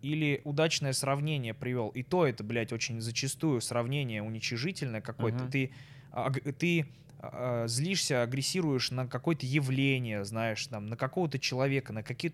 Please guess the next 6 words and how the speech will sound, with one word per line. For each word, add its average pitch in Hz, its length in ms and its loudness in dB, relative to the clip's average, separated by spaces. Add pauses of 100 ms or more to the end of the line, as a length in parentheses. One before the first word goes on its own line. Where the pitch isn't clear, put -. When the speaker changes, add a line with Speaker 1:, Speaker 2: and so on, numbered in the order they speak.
Speaker 1:
на 131 140 -4
какое-то 143 340 0
положение 143 580 2
вещей. 123 640 0
Speaker 2:
Мгм. 120 360 -2 (1500)
Speaker 1:
И 147 300 6